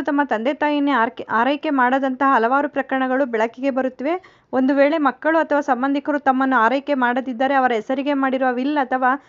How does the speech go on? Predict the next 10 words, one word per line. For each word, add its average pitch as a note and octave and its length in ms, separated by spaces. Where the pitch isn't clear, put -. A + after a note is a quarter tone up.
ದಾನಪತ್ರವನ್ನ C#4+ 800
ರದ್ದು C4 260
ಮಾಡುವ C#4 380
ಅಧಿಕಾರ C4 380
ಹಿರಿಯ C4 280
ನಾಗರಿಕರಿಗೆ B3+ 680
ಇದೆ C4+ 240
ಎಂದು B3+ 220
ಮಾಹಿತಿ B3+ 380
ನೀಡಿದ್ರು. A3+ 480